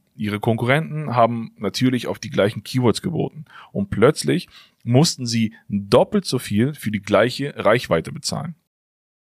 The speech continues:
Dann kamen sie irgendwann auf uns zu und sagten, „Hört mal, wir brauchen jetzt dringend Suchmaschinenoptimierung.“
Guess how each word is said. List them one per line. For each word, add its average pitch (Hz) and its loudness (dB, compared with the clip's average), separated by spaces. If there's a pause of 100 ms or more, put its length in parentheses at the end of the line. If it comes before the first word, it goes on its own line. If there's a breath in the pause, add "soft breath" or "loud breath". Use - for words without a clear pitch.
Dann 156 2
kamen 165 4
sie 131 2
irgendwann 120 2
auf 92 -2
uns 90 -4
zu 165 0
und 165 2
sagten, 143 2 (300)
„Hört 131 4
mal, 151 2
wir 113 0
brauchen 110 4
jetzt 101 -2
dringend 107 2 (120)
Suchmaschinenoptimierung.“ 92 -4